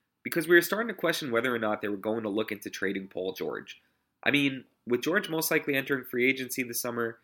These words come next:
it might have been worth it for the Thunder to keep an eye on the future instead of slushing their way through this season and hoping things could finally work out for them. George is on an expiring contract,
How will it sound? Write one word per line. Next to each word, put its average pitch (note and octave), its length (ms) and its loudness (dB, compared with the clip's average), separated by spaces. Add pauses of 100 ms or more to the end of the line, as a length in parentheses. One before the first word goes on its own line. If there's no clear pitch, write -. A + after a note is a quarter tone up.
(240)
it G2+ 60 -8
might C#3 160 6
have F3+ 100 0
been D#3 160 -4
worth C3+ 180 0
it C3+ 140 -4
for B2+ 80 -2
the G#2+ 100 -6
Thunder A2 360 0
to F#2+ 60 -6
keep - 260 -6
an A2+ 80 -4
eye G#2+ 200 2
on G#2+ 100 -2
the G2 80 -8
future G2 560 -4 (180)
instead A#2+ 260 0
of G#2+ 80 -2
slushing C#3 440 0
their A#2+ 120 4
way A2 160 4
through A2 160 -4
this G2 200 -4
season G#2+ 520 -4 (240)
and G#2+ 120 -6
hoping C3 340 0
things A#2+ 280 -2
could F#2+ 340 -6
finally A#2 360 0
work G2 260 -2
out G2 180 0
for - 60 -10
them. B1+ 180 -18 (840)
George G3 220 6
is G3 100 -2
on F3 140 0
an C#3+ 60 0
expiring C#3 460 0
contract, A2+ 640 -2